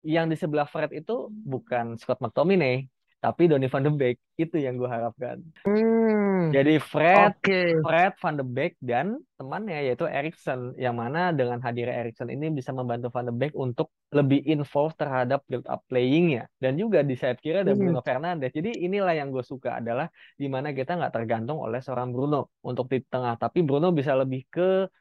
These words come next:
Speaker 1: apa ya, em, dia mengirimkan sebuah crossing-crossing atau permainan dari sisi yang lain gitu, dari sisi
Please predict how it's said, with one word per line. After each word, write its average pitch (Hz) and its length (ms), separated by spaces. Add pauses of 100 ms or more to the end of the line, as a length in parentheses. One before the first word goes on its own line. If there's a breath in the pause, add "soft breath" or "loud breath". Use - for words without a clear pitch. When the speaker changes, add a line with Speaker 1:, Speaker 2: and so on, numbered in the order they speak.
(320)
Speaker 1:
apa 123 240
ya, 113 240
em, 143 380 (500)
dia 170 160
mengirimkan 185 480
sebuah 143 320
crossing-crossing 143 800
atau 143 560
permainan 151 480
dari 139 160
sisi 151 320
yang 143 80
lain 143 320
gitu, 123 160
dari 123 160
sisi 135 320